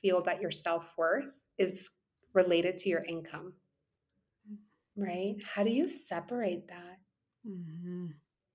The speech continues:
Speaker 1: How do you, well, yeah, how do you continue to stay on track to your vision as the thing grows? It takes a while for businesses to grow.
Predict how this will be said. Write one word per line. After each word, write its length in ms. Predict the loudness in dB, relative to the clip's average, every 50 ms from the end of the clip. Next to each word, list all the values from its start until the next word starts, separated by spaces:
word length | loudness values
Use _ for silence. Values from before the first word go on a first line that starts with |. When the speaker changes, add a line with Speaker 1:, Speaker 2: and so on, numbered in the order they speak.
| _ _ _ _ _ _ _ _ -4
Speaker 1:
How 120 | 0 0
do 80 | 2 2
you, 640 | 4 4 4 4 6 6 6 6 4 4 2 -4 -8 -12 -18 -20 -20 _ _ _ _ _ _ _ _ _ _ _ _ _ _ _ _ _ _ _ _ _ -2
well, 220 | 4 4 6 6 6
yeah, 240 | 4 4 4 2
how 160 | 2 2 2 2
do 80 | 2
you 160 | 2 2 0
continue 420 | 0 0 0 0 0 2 2 4 4
to 80 | 4
stay 220 | 2 0 -2 -2 -2
on 140 | -2 -2 -4
track 260 | -6 -8 -8 -8 -8
to 100 | -4 0 0
your 120 | 0 0
vision 760 | 0 0 0 0 0 0 -2 -2 -2 -4 -6 -8 -10 -14 -18 -20 -20 -20 _ _ _ _ _ _ _ 2
as 360 | 6 6 8 6 6 4 0
the 80 | -2
thing 360 | -2 -2 0 -2 0 0 -2 -2
grows? 460 | 2 4 4 4 4 2 -2 -6 -8
It 80 | -8
takes 300 | -6 -4 -4 -4 -2 0
a 60 | 0 0
while 360 | 0 0 0 2 2 0 0
for 160 | 0 -2 -4
businesses 520 | -2 -4 -6 -6 -8 -10 -12 -12 -14 -14 -12
to 100 | -14 -12
grow. 400 | -8 -8 -6 -6 -6 -8 -10